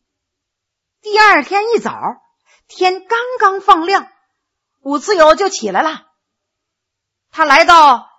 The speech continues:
雨良的房间，一看青猴在外间呐，睡得沉沉的，他就隔着门帘儿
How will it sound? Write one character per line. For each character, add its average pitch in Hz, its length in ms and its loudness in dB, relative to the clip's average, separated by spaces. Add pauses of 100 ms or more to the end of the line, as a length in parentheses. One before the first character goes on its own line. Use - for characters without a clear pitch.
(160)
雨 190 280 -8
良 190 220 -2
的 - 100 0
房 226 260 0
间， 220 240 -6 (1500)
一 320 200 -4
看 381 340 2
青 403 300 -6
猴 311 220 0
在 285 120 0
外 320 300 2
间 202 240 -2
呐， 156 160 -10 (200)
睡 302 300 -6
得 196 140 -6
沉 220 260 -6
沉 196 220 -6
的， 247 80 -4 (840)
他 269 160 -4
就 277 100 -4
隔 240 260 -2
着 339 100 2
门 247 180 -2
帘 262 160 2
儿 320 220 0